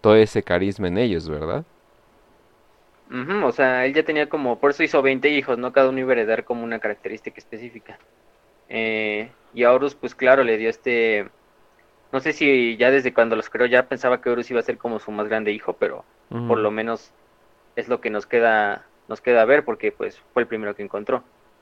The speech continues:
Speaker 1: Sí, exacto, o
Speaker 2: Eh,
Speaker 1: sea
Speaker 2: también recibe este nombre de Lupercal,
Speaker 1: Ujú.
Speaker 2: que es tanto como un título honorífico de su legión, de los lobos lunares, Luperca.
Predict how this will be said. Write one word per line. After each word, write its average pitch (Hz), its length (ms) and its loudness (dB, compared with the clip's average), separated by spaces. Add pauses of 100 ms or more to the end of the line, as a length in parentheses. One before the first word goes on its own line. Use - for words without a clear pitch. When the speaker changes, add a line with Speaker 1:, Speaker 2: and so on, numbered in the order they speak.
Speaker 1:
Sí, 110 120 0
exacto, 104 380 0
o - 20 2
Speaker 2:
Eh, 95 200 2
Speaker 1:
sea 85 40 -2
Speaker 2:
también 123 320 0
recibe 120 420 -2
este 123 200 -4
nombre 120 300 2
de 107 100 4
Lupercal, 107 680 0 (560)
Speaker 1:
Ujú. 113 400 -12 (480)
Speaker 2:
que 110 640 2
es 117 80 -2
tanto 127 360 -2
como 117 220 -2
un 120 160 -8
título 131 280 -2
honorífico 117 540 -2
de 107 120 2
su 104 220 -10
legión, 120 400 -4
de 117 60 -2
los 104 160 -4
lobos 110 280 0
lunares, 113 460 -4
Luperca. 113 680 -4